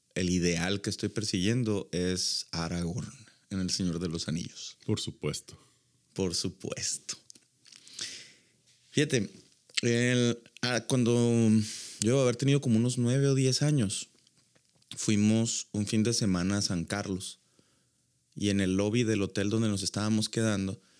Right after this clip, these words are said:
Speaker 1: vendían libros de segunda mano, en inglés. Había mucho turista americano. Y mi papá me compró El Señor de los Anillos.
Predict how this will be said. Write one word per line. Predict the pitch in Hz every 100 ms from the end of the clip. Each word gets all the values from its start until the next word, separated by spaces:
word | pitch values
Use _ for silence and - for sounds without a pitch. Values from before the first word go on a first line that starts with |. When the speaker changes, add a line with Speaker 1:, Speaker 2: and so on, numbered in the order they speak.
| _ _ _
Speaker 1:
vendían | 98 98 95
libros | 101 101 104
de | 104
segunda | - 92 90 87
mano, | 95 113 110 _ _ - - _ - _
en | 92
inglés. | 92 87 95 - _
Había | 85 90
mucho | 92 92
turista | - 87 80 98
americano. | 95 - 95 87 82 _ _ - - _ _ _ _ _ _ _ _ _ _ _ -
Y | 117
mi | 104
papá | 110 107
me | 117 123
compró | 113 107 110
El | 110
Señor | 117 110 107
de | 117
los | 113 95
Anillos. | 85 78 - - -